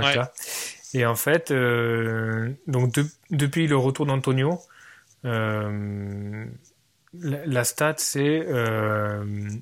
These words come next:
Speaker 2: cinq buts, les cinq buts que Thomas Souček a, a marqués,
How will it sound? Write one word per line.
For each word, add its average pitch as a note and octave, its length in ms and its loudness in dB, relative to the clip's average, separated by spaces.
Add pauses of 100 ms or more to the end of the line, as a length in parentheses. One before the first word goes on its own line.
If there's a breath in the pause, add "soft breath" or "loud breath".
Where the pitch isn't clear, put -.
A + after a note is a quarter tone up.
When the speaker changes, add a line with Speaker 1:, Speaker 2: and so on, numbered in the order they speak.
(2750 soft breath)
Speaker 2:
cinq F#3 380 2
buts, E3 160 -2
les D#3 100 2
cinq E3+ 260 2
buts F3 200 0 (240)
que C3+ 360 4
Thomas D3 260 2
Souček - 460 -2
a, A#2 380 -2 (120)
a B2 60 0
marqués, C#3+ 460 -2